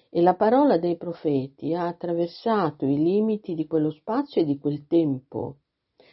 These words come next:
raggiungendo gli estremi confini della terra e fondendo l'annuncio della sapienza di Dio, che offre se stessa per trasmetterci il sapore della vera comunione con Lui.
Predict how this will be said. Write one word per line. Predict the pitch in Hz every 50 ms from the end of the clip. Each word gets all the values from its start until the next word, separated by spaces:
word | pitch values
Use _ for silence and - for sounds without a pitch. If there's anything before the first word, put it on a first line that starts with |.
| _ -
raggiungendo | - 170 175 165 190 185 190 190 170 180 175 196 220 220 208 180
gli | 147 139
estremi | 139 - - - 156 175 175 185 185 175
confini | - 139 143 139 143 - 185 196 190 170
della | 143 135 135 135
terra | - - 185 190 180 160 151 151 135 131 143 - _ _ _ _ _ _ _ _ _ _ _ _ _ _ -
e | 185 190
fondendo | - - - 190 196 190 185 180 220 240 254 233 196 160 151 147
l'annuncio | 147 151 147 151 147 151 156 147 151 - - 139
della | 139 147 143 143 143
sapienza | 143 - - - - 147 143 139 139 - - 139
di | 131 131 131 139
Dio, | - 113 131 131 123 120 131 147 147 _ _ _ _ _ _ _ _ _ _ _ _ _ _ _
che | _ - 196 180
offre | 185 208 247 247 - - 196 190 180 175
se | - - - 247 269 285
stessa | 277 - - _ - 160 147 147 - - - - - 98 104 135 _ _ _ _ _
per | - 175 170 170
trasmetterci | - - 190 185 - 220 226 247 254 - 240 233 - - - - 196 196 - _ _ _ - _ _ _
il | - 196 202 196
sapore | - - - 233 208 208 - 214 208 190 165 139 135 135 131 123 131
della | 139 139 131 139 147
vera | 170 202 208 220 220 208 -
comunione | - 165 165 170 170 175 180 185 185 175 165
con | - 143 143 127 110
Lui. | 120 135 - - -